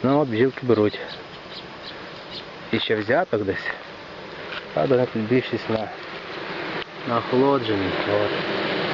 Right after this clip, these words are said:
Вентилюють, хоча от відкрити один люток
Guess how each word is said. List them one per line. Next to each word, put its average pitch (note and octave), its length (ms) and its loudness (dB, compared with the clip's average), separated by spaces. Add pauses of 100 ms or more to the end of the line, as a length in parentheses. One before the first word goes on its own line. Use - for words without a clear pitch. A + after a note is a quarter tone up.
(2250)
Вентилюють, A#2+ 680 4
хоча A2 300 2
от G#2 100 2
відкрити A2+ 460 0
один A#2 460 2
люток A#2+ 340 2